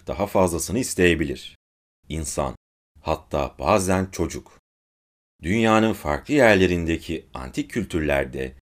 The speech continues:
bu uygulamayla sıkça karşılaşıyoruz. Bu, İbrahim'in hayatına girmiş olan farklı bir gelenekti. Bütün kutsal kitaplarda geçer ki Tanrı İbrahim'i bir sınava tabi tuttu ve dedi ki, "Sevdiğin biricik oğlunu al,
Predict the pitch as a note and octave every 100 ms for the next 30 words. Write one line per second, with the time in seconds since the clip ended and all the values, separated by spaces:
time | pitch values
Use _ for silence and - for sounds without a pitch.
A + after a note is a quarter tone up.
0 | - C3+ A#2 G2 F2 F2 F2 D#2+ C#2+ C2
1 | - - C3+ - A2 - G#2+ F#2 F2 C#2
2 | - - - _ _ _ _ - D#2+ E2+
3 | - _ _ C#2+ D#2+ E2+ E2+ F2+ F2+ -
4 | - D#2 D2+ - G#2 C3+ A2+ G#2 F#2+ F#2+
5 | F2 F2 D#2+ - D#2 - D3 B2 G#2 G2
6 | F#2 F2 - - - _ _ _ _ _
7 | _ D#2 - F3 E3+ - - F#2+ - E2+
8 | D#2 D#2+ D#2 D2 C#2 D2 G#2+ G2+ - C#2
9 | - _ _ - F2 F2 F#2 F#2 C#2+ C#2
10 | D2+ C#2+ D#2+ D#2+ D2 D#2 D#2+ - D#2+ D#2
11 | A#2 A#2 G2 F#2 E2+ - - - - _
12 | _ _ - D#2 D#2+ D#2+ C3 - - _
13 | _ _ _ _ _ _ _ - - A2
14 | G#2+ A2 G#2+ G2+ B2+ A2 G#2+ G2 F2 E2+
15 | E2 B1+